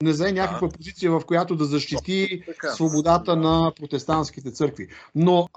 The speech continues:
Speaker 1: аз бих ти задал и, и този въпрос. А, смяташ ли, че тази атмосфера на, на натиск срещу протестантските църкви,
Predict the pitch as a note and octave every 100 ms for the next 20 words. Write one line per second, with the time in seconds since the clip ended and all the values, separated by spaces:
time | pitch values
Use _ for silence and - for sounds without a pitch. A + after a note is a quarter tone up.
0 | - G3+ G#3 G3+ B3+ G#3 F#3+ A3 E3 F3+
1 | F#3+ E3+ G3+ G#3 G3 F3 D3 C3+ A2 -
2 | - D3 C#3 - - E3 G#3 C#4+ C4+ G3+
3 | E3+ A3 G#3+ G3 E3+ E3 - G3 G#3 F3
4 | C#3+ B2+ - _ _ - C#3+ C#3 D#3+ G#3+
5 | D3 C#3+ - - - _ _ _ - D#3
6 | D3+ - D#3+ D3+ C#3+ C#3 - F3+ A3+ -
7 | D3+ B2 C#3 B2+ A2 C3+ G3